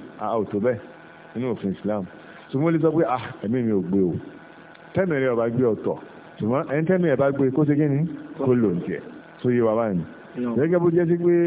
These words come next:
Speaker 1: ẹ, omi tá à ń mu náà, omi tá à ń mu, gbogbo omi tó mọ́ là ń mu lóòótọ́. Ṣùgbọ́n àwọn omi kan wà tó mọ́ tí wọ́n gan ẹ̀mí rẹ lè má mu.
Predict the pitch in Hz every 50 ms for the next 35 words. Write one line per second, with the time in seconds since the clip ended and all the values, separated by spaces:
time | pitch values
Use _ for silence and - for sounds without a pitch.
0 | 170 175 180 - - - - - 117 - 123 139 151 151 147 151 165 165 147 139
1 | 139 135 139 139 143 156 156 147 135 120 107 - - - - - - - - -
2 | - - - - - 117 113 131 131 127 139 143 131 120 117 113 113 110 - -
3 | - - - 127 131 127 127 131 131 135 135 135 139 147 147 147 143 143 143 139
4 | 127 110 107 107 107 110 110 120 120 110 90 101 98 - - - - - - -
5 | - 120 107 107 123 147 165 156 143 135 135 135 135 135 131 - 156 160 156 139
6 | 120 - 107 107 110 117 135 135 131 143 139 131 117 113 98 117 113 107 101 107
7 | 127 139 123 120 120 123 113 95 101 107 104 90 92